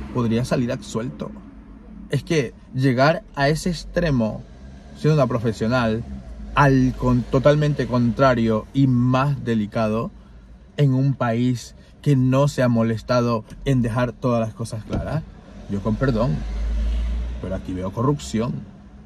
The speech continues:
Y aquella persona, pues, que me ha dicho esto, yo lo lamento. Vamos a, a leer un poquito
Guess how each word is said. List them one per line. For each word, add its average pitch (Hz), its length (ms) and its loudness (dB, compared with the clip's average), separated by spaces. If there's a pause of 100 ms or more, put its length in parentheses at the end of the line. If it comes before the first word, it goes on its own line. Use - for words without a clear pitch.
(340)
Y 110 100 2
aquella 104 540 -2
persona, 143 540 2
pues, 101 220 -8
que 104 260 0
me 98 100 0
ha 101 40 0
dicho 104 340 0
esto, 123 360 0
yo 123 120 0
lo 113 60 2
lamento. 127 400 0
Vamos 120 360 0
a, 123 320 2
a 110 120 -2
leer 110 200 2
un 139 100 2
poquito 127 520 -2